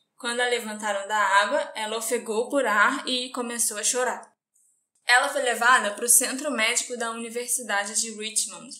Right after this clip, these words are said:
em Staten Island, onde, depois de ser questionada pela equipe médica, tudo que ela conseguia dizer era que seu nome era Hannah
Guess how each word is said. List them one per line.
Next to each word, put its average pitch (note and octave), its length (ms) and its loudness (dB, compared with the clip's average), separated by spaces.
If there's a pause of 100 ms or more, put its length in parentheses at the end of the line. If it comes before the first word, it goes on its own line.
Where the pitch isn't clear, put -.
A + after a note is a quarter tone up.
em G3+ 280 -18
Staten G#3 480 -2 (180)
Island, E3+ 380 -14 (560)
onde, G3+ 300 -4
depois B3 320 0
de C#4+ 80 -2
ser C4 200 -4
questionada G3 600 -2
pela F#3+ 180 -8
equipe G3 400 -12
médica, G#3 580 -4 (340)
tudo E4+ 240 -2
que F#4 80 -6
ela D4+ 180 0
conseguia C#4 460 -2
dizer A3+ 420 -2
era A3+ 180 -4
que A3 80 0
seu A3+ 160 0
nome A3 280 -4
era C#4 140 2
Hannah G#3+ 680 -4